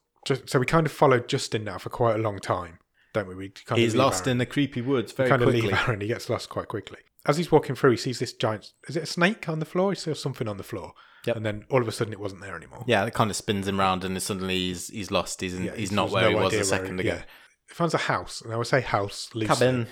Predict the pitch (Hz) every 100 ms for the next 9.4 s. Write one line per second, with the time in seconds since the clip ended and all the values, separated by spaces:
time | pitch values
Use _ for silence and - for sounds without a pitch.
0 | - _ - 120 101 - - 104 95 98
1 | 117 113 117 107 92 92 - - - 98
2 | 85 - - _ - 123 110 113 - 123
3 | 147 131 123 143 117 107 110 107 117 127
4 | 131 123 107 - _ _ - - 131 82
5 | - _ - - _ _ - 107 98 98
6 | 107 - - 101 - 95 98 98 - 98
7 | 87 101 95 90 - - - 170 151 123
8 | 139 127 104 - 92 101 98 117 123 104
9 | 117 104 98 95